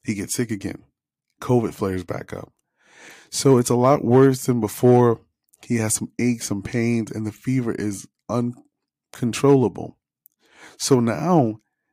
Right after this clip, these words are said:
he has to go into the hospital. They, they took his vitals, they checked him,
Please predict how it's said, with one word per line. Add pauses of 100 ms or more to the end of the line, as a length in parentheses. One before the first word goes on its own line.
(220)
he
has
to
go
into
the
hospital. (720)
They,
they
took
his
vitals,
they
checked
him,